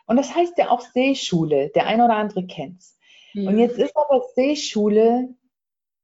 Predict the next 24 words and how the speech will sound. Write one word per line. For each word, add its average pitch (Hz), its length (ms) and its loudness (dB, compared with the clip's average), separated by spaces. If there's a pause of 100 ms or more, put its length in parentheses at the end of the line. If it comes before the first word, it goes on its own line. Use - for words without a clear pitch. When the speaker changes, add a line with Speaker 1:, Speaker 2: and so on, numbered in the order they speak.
(360)
Speaker 1:
also 202 180 -2
für 208 140 4
mich 233 240 2
ist 180 140 0
es 180 120 -8
vom 175 180 0
Begriff 196 460 -2
her 160 420 0 (320)
nicht 185 240 2
so 202 100 0
ganz 180 240 2
stimmig, 180 600 -2
weil, 156 500 2 (1120)
ähm, 151 460 -8 (640)
das - 200 -8
Visualtraining, 175 840 0
also 156 180 -6
so 165 180 -2
wie 160 160 -2
wir 226 180 2
das 240 180 -2
dann 185 180 0
als 185 140 -4
Funktionaloptometristen 196 1400 -4